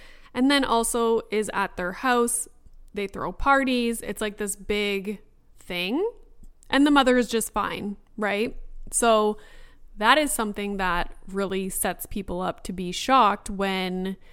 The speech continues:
you don't want visitors in the hospital. You feel like you just want to be at home alone with your baby, breastfeeding and sleeping. But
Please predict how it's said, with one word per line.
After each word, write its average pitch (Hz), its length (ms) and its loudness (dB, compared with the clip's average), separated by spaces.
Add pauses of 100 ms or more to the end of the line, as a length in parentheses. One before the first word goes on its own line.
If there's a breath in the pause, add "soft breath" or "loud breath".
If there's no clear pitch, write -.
(240 soft breath)
you 196 320 0
don't 196 220 4
want 196 240 2
visitors 185 460 -2
in 196 80 -2
the 185 80 -4
hospital. 185 440 -4
You 196 200 -4
feel 190 280 -2
like 180 220 -4
you 202 80 -2
just 185 220 -6
want 180 100 -4
to 180 60 -6
be 175 120 -6
at 170 100 -8
home 196 300 0
alone 196 480 -2
with 180 160 -8
your 170 120 -8
baby, 240 480 0
breastfeeding 214 840 0
and 175 140 -6
sleeping. 220 640 0 (800)
But 220 440 2